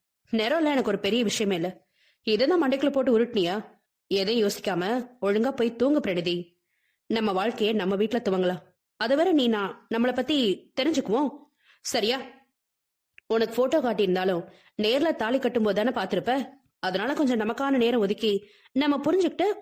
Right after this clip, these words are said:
அப்புறமா பார்ப்போம். குட் நைட், ஸ்வீட் ட்ரீம்ஸ் பிரணதி" என்று நெற்றியில் முத்தமிட மீன் விழிகள் படபடப்பானது.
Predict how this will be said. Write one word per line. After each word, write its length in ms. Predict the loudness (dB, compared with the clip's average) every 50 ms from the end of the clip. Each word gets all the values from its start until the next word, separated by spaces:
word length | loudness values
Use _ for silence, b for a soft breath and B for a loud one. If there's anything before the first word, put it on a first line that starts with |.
| -8 -8
அப்புறமா 340 | -6 -4 0 0 2 2
பார்ப்போம். 600 | 0 0 -4 -2 -2 -2 -4 -4 -6 -12 -20 _ _ _ _ _ _ _ _ _ _
குட் 200 | -2 0 0 2
நைட், 300 | 0 0 0 -2 -2 -4 -8 _ _ _
ஸ்வீட் 460 | _ -12 -6 -4 -2 -2 -2 0 0
ட்ரீம்ஸ் 240 | -2 -2 0 -2 -4
பிரணதி" 320 | -4 -2 -2 0 0 -2 -4 -4 -10 -20 _ _ _ _ _ _ _ _ _ _ _ _ _
என்று 520 | -4 -2 -2 0 0 0 0 0 -2 -4 -4
நெற்றியில் 460 | -2 -2 -2 -2 -2 0 0 2 2
முத்தமிட 440 | 2 0 0 -2 -2 -2 0 0 -2 -4 -4 -8 -14 _ _ _
மீன் 320 | -4 -2 0 2 2 2 2
விழிகள் 540 | 2 0 0 0 0 -2 -4 -4 -6 -8 -8
படபடப்பானது. 760 | -6 -4 -2 -2 -2 -2 -2 -4 -4 -4 -2 -2 -2 -2 -4